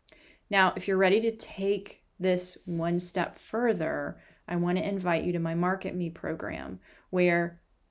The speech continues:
we actually start with your limiting beliefs, because that is gonna hold you back the most from your job search. And then we move into the four pillars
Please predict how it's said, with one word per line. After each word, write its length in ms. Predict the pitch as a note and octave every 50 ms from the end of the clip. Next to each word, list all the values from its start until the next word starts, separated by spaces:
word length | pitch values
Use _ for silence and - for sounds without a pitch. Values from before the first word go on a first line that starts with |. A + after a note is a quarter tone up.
| _ -
we 140 | G3 G3+
actually 280 | G#3 E4 E4 - E4+ D#4
start 480 | C#4+ - - - - E3+ D#3+ F3+ F#3+ -
with 140 | G3 F3+
your 140 | - F#3+ F3+
limiting 320 | E3+ E3 E3 E3+ F3 F3 E3
beliefs, 560 | F3 F3 A#3 C4 - - - - - - - _ _ _ _ _ _
because 540 | - F#3+ - - - G3+ G3 F#3+ F3+ F3+ - -
that 420 | - E3+ E3+ F3 E3 F3 G3+ - -
is 140 | G3+ F#3
gonna 220 | - F#3+ F3+ F3 E3+
hold 280 | E3 F3 E3 E3 E3
you 80 | E3 E3+ E3
back 260 | D#3+ D#3 D#3+ E3 -
the 80 | D#3 D#3
most 340 | D3+ D3+ D#3+ E3+ E3 -
from 200 | - - E3+ E3
your 120 | D#3+ D#3 D3+
job 320 | - F3+ - - F#3+ -
search. 540 | - - - - - - - - - - - _ _ _ _ _ _ _ _ _ _ -
And 340 | F3+ E3 E3 E3 E3+ E3+ F3
then 380 | F3+ F#3 G3 G#3+ A3+ A#3+ A#3
we 140 | A#3+ B3 A#3+
move 300 | A3+ A3 G#3+ A3 G3 F#3
into 360 | F#3 F3+ F3+ F3+ F3+ F3+ E3+
the 100 | E3 D#3+
four 360 | - - - E3+ E3 E3 F3
pillars 720 | F3+ F3+ - E3 D#3+ E3 E3+ G#3+ C4+ D4+ D4+ - - -